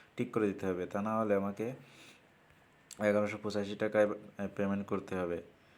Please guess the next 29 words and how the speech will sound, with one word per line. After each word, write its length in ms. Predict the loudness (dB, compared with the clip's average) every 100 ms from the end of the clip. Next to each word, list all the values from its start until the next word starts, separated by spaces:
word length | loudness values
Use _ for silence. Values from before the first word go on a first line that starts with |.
| -20 -20 -2
তাই 140 | 6 6
এগ-, 180 | 6 4
এখানে 340 | -2 -2 0
দেখাচ্ছে 520 | 2 2 0 2 2 2
অ্যামাউন্ট, 540 | 0 0 -2 -4 0
আহ, 60 | 4 6 4 0
ফাইনাল 280 | -8 -6 -2
পেয়েবল 360 | 2 4 4
এগারোশো 480 | 2 2 0 -2 -6
পঁচাশি। 340 | -6 -4 -6
সমস্যা 340 | -4 -4 -4 -4
দেখার 240 | -4 -4
কারণ 220 | -2 -2
হচ্ছে 200 | -4 -2
আমরা 380 | -2 2 0 0 -6 -20 -20 -18 -12
source 340 | -6 -4 -2
of 80 | -6 -2
tax 240 | -2 0 -4
আপডেট 260 | -2 -4
করিনি। 240 | -2 -2 -2
এখানে 200 | -2 -2
আপডেট 220 | -2 -6 -2
ট্যাক্স 360 | -2 -2 -6 -4
পেমেন্ট 360 | -2 0 -2
স্ট্যাটাস 420 | -4 -4 -4 -4
আপডেট 280 | -6 -6 -6
করব। 360 | -4 -4 -4 -10 -12 -20 -20 -20 -6
আপডেট 340 | -2 -2 -2
করলেই 520 | 0 2 6 4 4